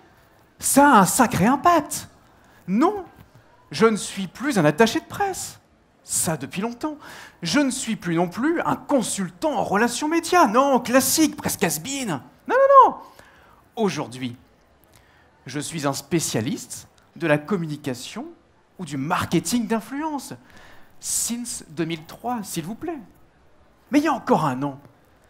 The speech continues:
je m'en croyais incapable. <laughs> Du marketing pour un communicant. <laughs> Mais laissez-moi rire. Il y a un an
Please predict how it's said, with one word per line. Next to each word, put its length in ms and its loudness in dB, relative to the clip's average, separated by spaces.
je 160 -8
m'en 100 -4
croyais 520 0
incapable. 800 -2
<laughs> 40 2
Du 160 -2
marketing 960 0
pour 180 -2
un 60 -4
communicant. 680 -4
<laughs> 180 4
Mais 80 0
laissez-moi 380 4
rire. 340 2
Il 80 0
y 20 4
a 80 2
un 180 -2
an 100 -10